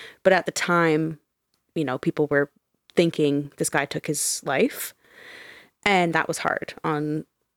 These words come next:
such a small community where you kind of just know everyone. So to have that loss and to already be as sensitive and in a troubled state as Heather was, it was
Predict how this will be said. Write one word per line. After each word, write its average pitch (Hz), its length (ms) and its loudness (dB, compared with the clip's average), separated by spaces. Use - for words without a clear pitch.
such - 220 0
a 165 40 -2
small 165 320 2
community 160 720 -2
where 160 460 2
you 208 140 0
kind - 280 0
of 165 80 0
just 165 180 -6
know 151 180 2
everyone. 202 540 2
So - 160 -2
to 170 60 0
have 151 320 -2
that 143 240 0
loss 147 560 0
and 170 380 4
to - 120 -2
already 156 200 0
be 151 200 -2
as 151 100 0
sensitive 151 560 -2
and 147 260 -4
in 160 120 -4
a 156 40 -2
troubled 151 320 -2
state 151 200 -2
as - 80 -10
Heather 147 220 -2
was, 190 260 4
it - 100 -4
was 165 180 0